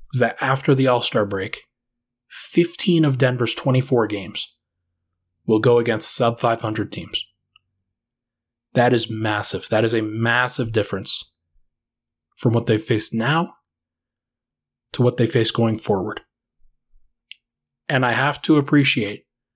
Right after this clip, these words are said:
how Denver has handled this first part of the year. They're six games up, over five hundred. They are several games up on the play-in right now.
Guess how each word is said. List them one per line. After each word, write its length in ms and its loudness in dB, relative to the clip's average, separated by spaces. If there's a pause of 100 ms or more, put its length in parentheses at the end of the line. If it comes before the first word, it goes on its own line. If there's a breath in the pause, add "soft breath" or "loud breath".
(260)
how 180 0
Denver 420 2
has 140 0
handled 540 0 (1500)
this 260 4
first 400 2
part 200 4
of 120 -4
the 80 0
year. 260 -6 (1080)
They're 140 0
six 460 0
games 320 2
up, 240 2 (1200)
over 260 2
five 320 0
hundred. 400 2 (1040)
They 220 2
are 500 0 (220)
several 420 2
games 320 0
up 240 0
on 140 0
the 80 -2
play-in 460 2 (460)
right 160 2
now. 240 0